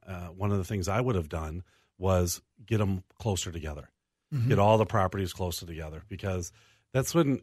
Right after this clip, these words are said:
Speaker 1: I mean, when you talk about repairs and w-, if you're not handy,
Speaker 2: Mm-hmm.
Speaker 1: like m-, me, um, that, you know, you gotta get people out there to be able to work. And if they're all closer together, I mean, you can kind of knock off two or three things at a time rather than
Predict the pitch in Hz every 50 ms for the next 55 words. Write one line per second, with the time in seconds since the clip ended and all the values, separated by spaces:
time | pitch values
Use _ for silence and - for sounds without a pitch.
0 | - - 113 107 104 104 110 113 117 117 113 - 120 113 113 - 117 110 98 85
1 | 95 90 - - 101 95 101 110 101 101 101 104 104 92 - 110 - 104 95 92
2 | 101 101 98 - - - 98 85 90 104 113 127 139 143 - _ _ _ _ 135
3 | 117 165 226 - _ _ - 92 85 85 - 92 85 82 95 92 - _ _ -
4 | 90 90 113 165 127 - - _ _ _ _ _ - 113 101 101 95 92 95 101
5 | 95 104 107 101 95 95 92 - - 117 101 98 98 98 95 90 107 101 95 90
6 | 95 101 95 85 - _ - - - _ - 113 - - - - 160 135 - 117
7 | 120 139 - - 107 95 85 90 82 95 98 92 87 82 82 82 107 127 113 101
8 | 90 - 107 87 90 - - 95 101 107 104 92 - 113 107 98 - - - 90
9 | 85 87 113 120 110 95 85 85 90 - _ _ _ _ _ _ - 95 95 92
10 | 90 98 - 110 110 101 - 110 98 - 113 110 95 95 92 82 92 - _ -
11 | 107 104 101 107 - - 110 104 95 - - - 113 104 101 98 - 104 101 95
12 | - - 104 95 95 87 98 87 85 82 - - 123 113 101 92 90 92 95 98
13 | 101 98 87 92 90 87 87